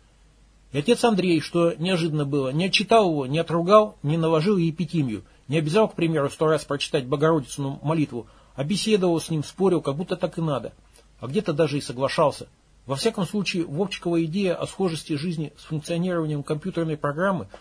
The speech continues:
показалась Саньке убедительной. Он сам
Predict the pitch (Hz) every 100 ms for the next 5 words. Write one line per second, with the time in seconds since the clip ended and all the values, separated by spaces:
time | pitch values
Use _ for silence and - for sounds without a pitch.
0 | - _ - 147 139 185 160 - 165 170
1 | 147 - - 151 165 170 143 113 107 -
2 | _ - 143 - 208 180 110